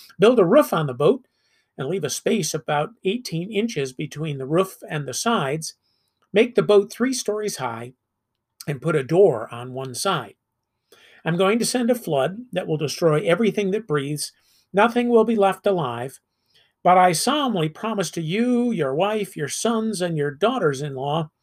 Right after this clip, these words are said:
will be kept safe in the boat. Bring into the boat with you a male and female of every kind of animal and bird,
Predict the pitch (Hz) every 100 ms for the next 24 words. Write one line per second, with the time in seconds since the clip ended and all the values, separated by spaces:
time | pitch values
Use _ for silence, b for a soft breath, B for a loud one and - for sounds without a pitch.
0 | _ _ - 147 160 151 - - 127 123
1 | - 135 143 202 160 _ _ _ b b
2 | b b b 180 190 190 226 285 170 170
3 | 165 214 220 165 165 170 165 139 147 156
4 | 196 185 160 - 233 233 170 156 156 139
5 | 180 233 226 170 165 135 170 196 143 127
6 | 151 208 170 170 175 180 127